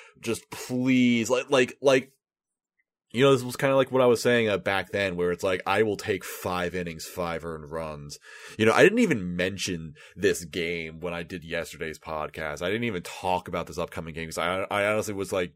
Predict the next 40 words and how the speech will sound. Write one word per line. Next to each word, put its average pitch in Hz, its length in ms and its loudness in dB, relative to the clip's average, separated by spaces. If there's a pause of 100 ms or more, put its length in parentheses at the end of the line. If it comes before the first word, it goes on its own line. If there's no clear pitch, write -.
just - 320 -8
i-, 104 80 -10 (220)
fearing 101 560 0
for 90 280 0
it 80 60 -4
a 82 60 -2
little 82 320 -4
bit. 80 260 -6 (560)
But, 95 320 2
you 107 140 -4
know, 101 160 2
it's 101 100 -4
kinda 131 160 2
like 127 140 2
what 127 80 4
I 123 60 8
was 113 100 4
said 101 200 2 (220)
last 104 400 0
time 87 160 -4
Chris 87 180 -6
Bubic 80 300 -8
was 82 140 -10
starting. 82 320 -4
And, 85 160 -10
like, 92 240 -4
I'll, 110 260 4
I'll 117 160 6
take 120 340 -2
five 107 480 0
innings, 92 300 -2
five 95 480 2
runs. 82 400 -4
Just - 240 -10
don't 110 320 -2 (320)
get - 240 0
destroyed 101 1120 2
every 87 580 -2
inning. 104 400 -2
And 76 260 -12